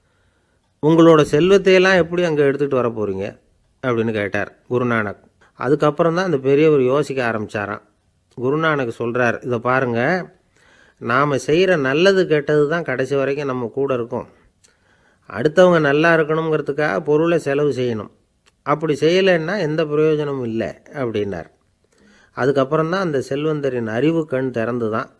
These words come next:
உடனே குருநானக்கை வணங்கினார். "ஐயா, என்கிட்ட இருந்த ஆணவம் போயிட்டுது. இனிமே என்கிட்ட இருக்கிற செல்வத்தை நல்ல வழியில செலவழிப்பேன்"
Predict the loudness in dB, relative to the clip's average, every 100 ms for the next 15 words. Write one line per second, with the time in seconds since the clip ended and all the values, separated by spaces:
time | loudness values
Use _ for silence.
0 | _ -6 -4 -2 -2 -4 -6 -6 -4 -2
1 | -4 -6 -6 -6 -6 -6 -4 -6 -8 _
2 | _ _ _ _ _ -2 2 6 6 4
3 | 2 0 -2 -4 -2 -2 0 0 0 0
4 | 0 0 0 -4 -8 -12 _ _ _ _
5 | _ _ _ -2 0 4 4 4 0 0
6 | 0 0 -2 -2 -2 -2 -2 -4 -2 -2
7 | 0 0 0 0 -4 -4 -2 0 -2 -4
8 | -10